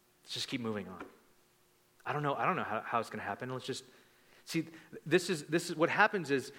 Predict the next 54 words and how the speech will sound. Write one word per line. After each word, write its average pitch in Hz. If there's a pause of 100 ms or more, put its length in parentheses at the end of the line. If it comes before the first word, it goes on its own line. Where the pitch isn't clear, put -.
for -
the 143
children 208
of 156
Israel 160
that 127
get 147
this, - (320)
and 143
for 170
every, 180 (520)
all 185
the 202
people 175
of 139
God 139
from 135
this 135
point 147
on, 127 (200)
Abraham 196
becomes 156
like 139
this 127
prototype. 151 (180)
It's -
actually 180 (200)
the, 143
the, 139
the, -
the, 139 (200)
the, 156 (100)
one 156
of 170
the 151
main 151
verses 170
in 135
the 135
entire 147
Bible 127
is 110
that 113 (600)
Abraham 180
believed 151
God 170
and 147
it 143
was 127
counted 160
to 143
him 147
as 120
righteousness. -